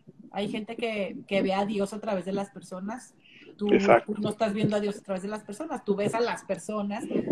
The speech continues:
Speaker 1: Hay gente que ve a Dios a través de sus hijos, hay gente que ve a Dios a través de otras cosas. O sea, cada quien tiene su, su conexión con su divinidad, con Dios, con Buda, con Alá, con
Speaker 2: Te quiero, bro.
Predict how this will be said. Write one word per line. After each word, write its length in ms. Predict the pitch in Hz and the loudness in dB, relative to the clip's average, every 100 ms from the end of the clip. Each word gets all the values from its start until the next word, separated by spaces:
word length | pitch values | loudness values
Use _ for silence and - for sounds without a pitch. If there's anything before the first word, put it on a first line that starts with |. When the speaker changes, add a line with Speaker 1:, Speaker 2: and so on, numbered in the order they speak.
| - | 2
Speaker 1:
Hay 80 | - | 0
gente 280 | 190 196 202 | -2 -4 -2
que 140 | 202 | -2
ve 100 | 180 170 | 0 0
a 80 | 180 | -2
Dios 320 | 190 185 185 | -4 -4 -6
a 60 | 185 | -8
través 340 | 185 175 180 | -8 -6 -6
de 80 | 185 | -8
sus 220 | 175 165 | -10 -10
hijos, 320 | 226 220 214 | -10 -8 -10
hay 100 | 196 | -10
gente 240 | 180 185 180 | -10 -10 -10
que 120 | 180 | -8
ve 140 | 165 | -10
a 40 | 160 | -8
Dios 220 | 165 170 | -8 -10
a 60 | 175 | -12
través 280 | 165 156 156 | -14 -14 -14
de 60 | |
otras 220 | 160 - - | -16 -18 -14
cosas. 340 | 202 214 208 | -12 -10 -8
O 80 | 208 | -8
sea, 300 | 190 196 - - - - - - - - - - - | -2 -2 -4 -12 -18 -14 -14 -14 -18 -12 -4 0 0
cada 300 | 190 202 247 | 2 2 0
quien 240 | - 240 | 0 -2
tiene 760 | 240 240 233 240 240 233 214 185 185 | -2 -6 -4 -2 0 0 -2 -6 -12
su, 480 | - 226 208 196 190 | -8 -2 0 0 -4
su 200 | - 214 | -8 -4
conexión 760 | 208 202 190 - 220 214 226 | -2 -2 -2 -6 -4 -4 -4
con 220 | 240 240 220 | -4 2 2
su 120 | 220 | 2
divinidad, 760 | 202 196 190 185 190 202 226 - | -2 -2 -2 2 2 2 0 -4
con 220 | 226 196 | -4 -2
Dios, 300 | 185 202 208 | -2 -4 -6
con 300 | 214 208 196 | -8 -4 -2
Buda, 360 | 190 202 220 214 | -2 -2 -2 -4
con 380 | 202 190 185 - | -4 -4 -6 -10
Alá, 480 | 165 175 170 175 214 - | -10 -6 -4 -4 -4 -4
con 300 | 202 190 - | -6 -6 -4
Speaker 2:
Te 320 | - - 127 | -4 6 12
quiero, 260 | 151 185 202 | 12 12 12
bro. 320 | 190 185 139 | 12 12 12